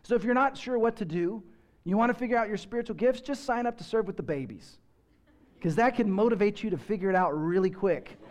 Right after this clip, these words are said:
if that's not where you're called to serve. But if it is called to serve,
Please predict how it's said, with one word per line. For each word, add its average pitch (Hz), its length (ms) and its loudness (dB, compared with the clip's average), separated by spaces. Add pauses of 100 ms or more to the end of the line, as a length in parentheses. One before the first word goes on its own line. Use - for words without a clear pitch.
(960)
if 156 200 -4
that's 208 280 2
not 202 240 4
where 190 120 2
you're 180 140 2
called 165 320 -2
to 165 80 -6
serve. 185 440 -4 (1600)
But 165 140 0
if 160 100 -6
it 170 80 2
is 214 260 2
called 156 320 -8
to 147 80 -8
serve, 123 460 -8